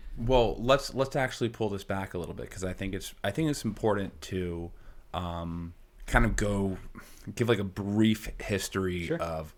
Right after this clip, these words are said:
Speaker 1: what these three, um, pillars are.
Speaker 2: Yep.
Speaker 1: Because when we first started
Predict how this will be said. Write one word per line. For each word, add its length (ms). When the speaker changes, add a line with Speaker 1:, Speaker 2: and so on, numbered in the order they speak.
Speaker 1:
what 400
these 380
three, 880
um, 480
pillars 600
are. 520
Speaker 2:
Yep. 160
Speaker 1:
Because 560
when 320
we 140
first 760
started 580